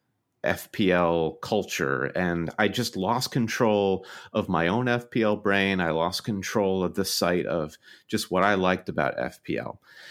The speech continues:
So I view, I'm viewing this really bad start for me as a specific challenge to me, as in how focused can I be and how long can I stay that focused?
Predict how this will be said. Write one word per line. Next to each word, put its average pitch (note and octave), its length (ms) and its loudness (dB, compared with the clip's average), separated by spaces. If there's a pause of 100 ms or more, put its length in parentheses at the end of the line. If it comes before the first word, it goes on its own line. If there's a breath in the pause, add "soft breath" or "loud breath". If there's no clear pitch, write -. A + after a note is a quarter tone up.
(160 loud breath)
So C#3+ 240 4
I C3+ 100 4
view, F3+ 400 2
I'm C#3 160 2
viewing A#3+ 380 4
this E3 240 2
really A#2+ 220 4
bad G2+ 360 2
start C#3 340 0
for A2 140 -2
me G2 180 2
as F2+ 220 0
a E2+ 80 -2
specific A#2+ 640 -2
challenge G2 600 0
to F2+ 160 -6
me, F#2+ 680 2
as F#2 380 0
in F2+ 320 0 (340 loud breath)
how F#3+ 200 2
focused B2+ 720 0
can A2 280 0
I F2+ 420 2 (400)
be E2+ 420 0
and F#2 140 0
how C3 220 2
long G2+ 520 2
can G2 160 -2
I D#2 100 0
stay F#2 460 2
that C#2+ 280 0
focused? - 560 -4